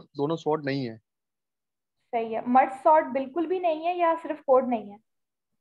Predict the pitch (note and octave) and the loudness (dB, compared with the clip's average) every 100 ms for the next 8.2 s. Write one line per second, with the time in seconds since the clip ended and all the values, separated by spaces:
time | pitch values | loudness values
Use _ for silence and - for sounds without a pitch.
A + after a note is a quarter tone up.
0 | _ _ _ _ - E3+ D#3 D#3+ F3 F3+ | _ _ _ _ -6 -4 0 0 -2 -2
1 | D#3 D3+ F3+ F3 F3 E3+ E3 D3 D3 - | -4 -4 -2 -2 -2 -2 -2 -2 -4 -2
2 | D#3+ D#3+ D3 D#3 D3+ D3 D#3 D3+ - - | -4 -4 -4 -2 -2 -2 0 -2 -4 -8
3 | C3 C3 C3+ C3+ D#3 D3 D3 D3 C3 B2 | -12 -10 -10 -8 -4 -2 -2 -2 -4 -4
4 | A2+ - B2+ C3 C#3 C#3+ C3 C3+ D3 D3 | -6 -8 -8 -4 -2 -2 0 0 0 0
5 | E3 D#3 C#3+ C#3+ D3 C#3+ C#3 B2 C3 B2 | 0 0 -4 -6 -6 -4 -4 -6 -8 -8
6 | A2 G#2+ A2 _ _ A#2+ A#2+ C3+ C#3 C3+ | -8 -10 -12 _ _ -16 -6 -4 0 2
7 | C3+ C3+ A#2+ A#2 A2 A#2+ A#2 A2 G#2+ A2 | 4 2 0 0 -4 -4 -4 -6 -6 -6
8 | G#2+ | -8